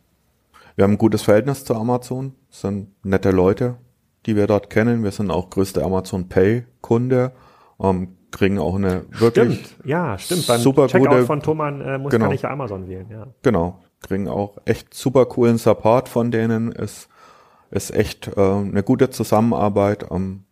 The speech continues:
Speaker 1: wir sind natürlich mit denen im, im Wettbewerbsverhältnis, aber, ähm, das, der Wettbewerb ist fair und wird halt über faire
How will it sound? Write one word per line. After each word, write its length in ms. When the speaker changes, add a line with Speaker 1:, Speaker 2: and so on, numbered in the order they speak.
Speaker 1:
wir 140
sind 180
natürlich 460
mit 140
denen 200
im, 260
im 300
Wettbewerbsverhältnis, 1300
aber, 440
ähm, 260
das, 320
der 140
Wettbewerb 520
ist 120
fair 540
und 180
wird 160
halt 200
über 340
faire 540